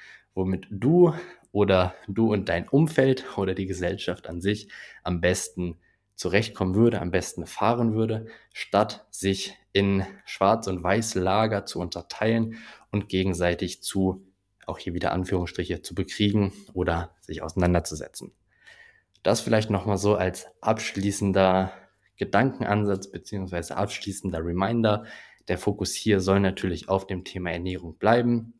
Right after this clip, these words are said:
Das heißt, auch hier schau, dass du für dich einen gut funktionierenden Mittelweg findest zwischen all diesen Extremen. Und dann, ja, dann stehen die, die, die, die Tore offen, um all deine Erfolge zu erreichen,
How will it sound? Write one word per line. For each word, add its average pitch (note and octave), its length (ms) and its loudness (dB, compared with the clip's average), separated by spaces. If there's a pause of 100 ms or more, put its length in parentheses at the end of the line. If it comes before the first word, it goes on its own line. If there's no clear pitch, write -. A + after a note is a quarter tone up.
Das - 180 -8
heißt, - 200 -10
auch - 100 -16
hier G#2 420 2 (360)
schau, B2+ 320 4
dass A2 200 0
du - 80 -20
für - 140 -18
dich A2+ 340 0
einen F2+ 180 -10
gut D#3 280 2
funktionierenden G2 720 0
Mittelweg A#2+ 500 4
findest A2+ 500 4
zwischen A#2 380 2
all G#2 200 0
diesen F2 240 -4
Extremen. A2 800 -2 (380)
Und F2 220 -10
dann, G#2 400 4 (800)
ja, G#2+ 260 0 (300)
dann F2+ 180 -6
stehen G2 280 0
die, G2 140 -2
die, G#2+ 300 -4
die, G2 440 0
die F#2 160 -4
Tore B2+ 340 6
offen, D3 240 4
um A2 120 2
all B2+ 120 4
deine C3+ 180 4
Erfolge C#3 400 2
zu - 140 -4
erreichen, A#2 640 2